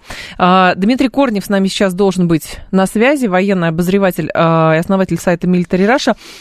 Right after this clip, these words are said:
До него пытаемся дозвониться. Семь три семь три девять четыре восемь, телефон прямого эфира. Конечно же, возникает вопрос, где столько техники найдут?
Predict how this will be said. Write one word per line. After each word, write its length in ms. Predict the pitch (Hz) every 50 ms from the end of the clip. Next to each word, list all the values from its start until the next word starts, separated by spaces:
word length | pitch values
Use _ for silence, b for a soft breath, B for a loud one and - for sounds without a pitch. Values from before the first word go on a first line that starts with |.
| B B
До 120 | 190 190
него 160 | 202 233 233 202
пытаемся 440 | - - - 190 185 190 - -
дозвониться. 580 | 185 185 190 190 190 196 214 254 294 277 - 214
Семь 240 | - - 240 226 214
три 180 | - 247 240
семь 240 | 208 - 214 208 208
три 200 | 202 233 247 233
девять 200 | 196 202 196 196
четыре 220 | - - - 202 208
восемь, 220 | 220 262 - 202
телефон 380 | - 185 180 - - 233 226 208
прямого 280 | 202 190 190 196 202
эфира. 200 | 202 - 180 156
Конечно 460 | - - 196 214 226 277 294 - 269
же, 120 | 233 214 202
возникает 400 | 196 185 196 196 - 214 202 190
вопрос, 320 | 190 185 226 262 254 - B B B B B B B
где 320 | 165 170 165 185 247 285
столько 320 | - - 262 247 - -
техники 420 | 180 - 185 185 190 214 202 - -
найдут? 380 | 170 160 156 147 135 117 -